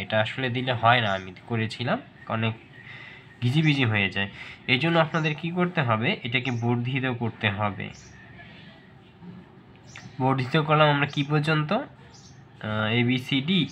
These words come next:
ই পর্যন্ত বর্ধিত করলাম এবং ডি বিন্দু থেকে ইসি এর ওপর একটি লম্ব আঁকি, ইএফ, একটা লম্ব আঁকলাম, ইএফ। তো এখন এটার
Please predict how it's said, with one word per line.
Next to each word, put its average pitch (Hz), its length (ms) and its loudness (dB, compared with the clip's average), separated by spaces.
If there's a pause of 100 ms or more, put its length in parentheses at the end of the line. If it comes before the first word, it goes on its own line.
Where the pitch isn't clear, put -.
ই 135 120 2
পর্যন্ত 127 440 0
বর্ধিত 110 500 0 (140)
করলাম 95 300 -2 (460)
এবং 107 520 2
ডি 120 180 2
বিন্দু 147 420 0
থেকে 160 600 0
ইসি 143 500 0
এর 143 100 2
ওপর 170 440 0 (100)
একটি 117 280 0
লম্ব 120 720 6
আঁকি, 95 320 -4 (120)
ইএফ, 104 340 -2 (380)
একটা - 160 -4
লম্ব 127 360 4 (160)
আঁকলাম, 101 420 -4
ইএফ। 101 160 -8 (540)
তো 135 80 4
এখন 143 260 0
এটার 131 300 -2